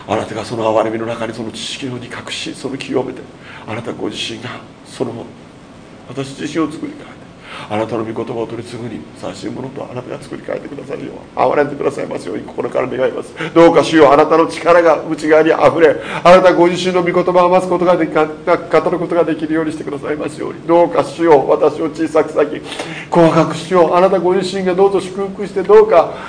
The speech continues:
ああ、主よ、あなたの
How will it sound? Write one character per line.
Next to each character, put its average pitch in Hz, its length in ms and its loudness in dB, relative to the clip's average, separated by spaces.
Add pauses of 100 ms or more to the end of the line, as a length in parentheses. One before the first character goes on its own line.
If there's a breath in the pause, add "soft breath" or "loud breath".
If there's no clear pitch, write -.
(400 loud breath)
あ 139 320 0
あ、 - 60 -12
主 - 160 -10
よ、 143 120 -2 (840)
あ 139 120 0
な 143 80 2
た 143 120 0
の 139 220 -2